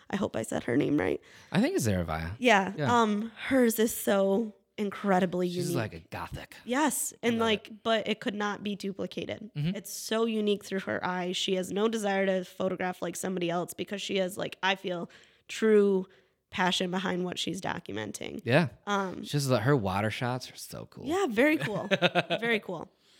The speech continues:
Speaker 1: So, and I could never, like, I, I don't have that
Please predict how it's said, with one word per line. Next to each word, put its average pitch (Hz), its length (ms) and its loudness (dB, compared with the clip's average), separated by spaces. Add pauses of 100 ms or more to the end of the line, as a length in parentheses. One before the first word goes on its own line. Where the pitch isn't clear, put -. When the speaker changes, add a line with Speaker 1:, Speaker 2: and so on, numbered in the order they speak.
(120)
Speaker 1:
So, 196 420 0 (840)
and 220 120 4
I 254 140 8
could 320 140 2
never, 214 400 6
like, 196 440 2 (640)
I, 233 160 2 (340)
I 247 100 2
don't 262 180 2
have 269 300 2
that 220 500 2